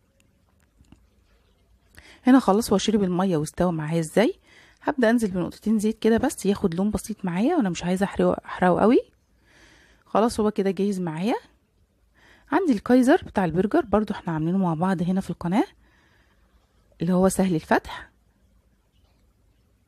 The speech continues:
هبدا احط بقى كاتشب او مايونيز حسب الرغبه او حسب المتاح عندك. آه، احط البرجر عليه طماطم، بصل، آه، ممكن خس كابوتشا لو موجود، آه،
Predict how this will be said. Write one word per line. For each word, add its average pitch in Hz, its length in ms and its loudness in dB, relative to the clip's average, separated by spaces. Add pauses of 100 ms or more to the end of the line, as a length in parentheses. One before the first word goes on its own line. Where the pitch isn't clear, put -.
(580)
هبدا 302 200 0
احط 240 300 -4
بقى 202 160 -4
كاتشب 180 440 -6
او 170 80 -4
مايونيز 160 640 -6
حسب 170 360 -8
الرغبه 160 460 0
او - 80 -8
حسب - 360 -8
المتاح 151 380 -8
عندك. 202 440 0 (1600)
آه، 226 360 2
احط 233 320 0
البرجر 180 460 2
عليه 170 280 -2
طماطم، 175 840 -2
بصل، 170 500 0 (280)
آه، 160 360 -2
ممكن 180 300 -4
خس 170 320 -4
كابوتشا 175 400 -2
لو 165 160 -2
موجود، 160 420 -2 (1080)
آه، 165 240 -4